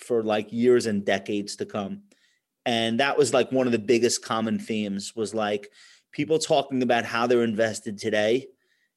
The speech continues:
and then going very far back in time to, I don't wanna say explain themselves, but give the reader the context for why that allocation makes sense for them. So I think that that was really interesting.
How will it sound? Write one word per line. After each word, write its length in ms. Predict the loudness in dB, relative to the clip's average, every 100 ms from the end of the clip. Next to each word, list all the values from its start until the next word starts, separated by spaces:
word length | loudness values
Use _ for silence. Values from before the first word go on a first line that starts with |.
| _ -4
and 160 | 0
then 400 | 2 2 0 0
going 680 | 2 4 4 2 -2 -6 -18 _ 0
very 400 | 4 6 6 2
far 320 | 0 2 2
back 280 | 2 -2 -2
in 140 | -4
time 540 | -2 -2 -2 -2 -2 -8 _ _ _ _ _ _ -8
to, 500 | -2 2 4 2 0 -8 -14 -8
I 120 | -4
don't 100 | 0
wanna 140 | 0 2
say 100 | 2
explain 500 | 0 -2 -2 0 0
themselves, 540 | -2 0 2 2 -2
but 320 | -4 -4 -4
give 460 | 0 4 4 4 2
the 100 | 0
reader 340 | 2 2 4
the 120 | 2 0
context 720 | -2 -4 0 -2 -2 -6 -16 _ _ _ _
for 160 | -2
why 500 | -2 0 2 4 4
that 180 | 4 4
allocation 680 | 2 2 0 -2 -4 -2 -2
makes 240 | -2 -4 -6
sense 240 | -6 -6
for 140 | -6
them. 320 | -6 -6 -10 -14 _ _ _
So 180 | 0 2
I 60 |
think 220 | 2 0 -2
that 100 | 0
that 200 | 4 4
was 120 | 4
really 280 | 4 4 2
interesting. 600 | -2 -4 -2 0 0